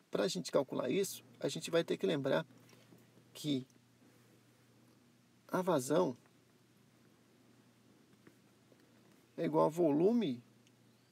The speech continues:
sobre tempo. Ou seja, eu, eu tenho aquela fórmula anterior que já mostrei pra vocês, vazão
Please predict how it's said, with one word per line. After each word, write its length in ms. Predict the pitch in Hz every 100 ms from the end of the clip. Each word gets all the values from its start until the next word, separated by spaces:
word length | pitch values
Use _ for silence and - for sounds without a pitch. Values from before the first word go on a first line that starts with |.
| _ _ _ _
sobre 220 | - 185
tempo. 500 | 220 170 180 175 - - _ _ _ _ _ _ _ _ _ _ - - -
Ou 120 | 226
seja, 460 | - - 120 98 - _ _ _ _ _ _ _ _ _ _ - _ _ _ _
eu, 140 | - 254 -
eu 120 | 247
tenho 160 | - 294
aquela 200 | 320 302
fórmula 300 | - 240 240
anterior 340 | 240 233 -
que 80 | -
já 80 | 160
mostrei 280 | 165 - 180
pra 120 | 170
vocês, 360 | 160 - 151
vazão 580 | 139 139 123 151 175 180